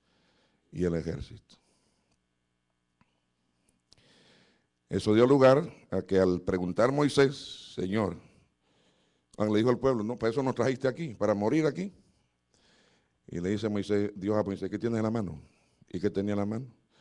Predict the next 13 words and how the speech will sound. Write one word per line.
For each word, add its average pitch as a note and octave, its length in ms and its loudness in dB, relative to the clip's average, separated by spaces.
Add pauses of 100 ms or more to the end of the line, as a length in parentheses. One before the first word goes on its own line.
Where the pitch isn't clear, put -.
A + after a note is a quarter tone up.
(340)
Una F2+ 240 -2
vara E2 280 -2
seca. - 320 -12 (800)
Bueno, A#2 160 -4
sin G2+ 160 -4
ir C3 80 0
muchos C3+ 260 0
detalles, F#2+ 600 -2 (680)
extiende C#3 400 2
la C3 140 8
ma-, C#3 260 4 (100)
la A2+ 140 4
vara, D3+ 380 2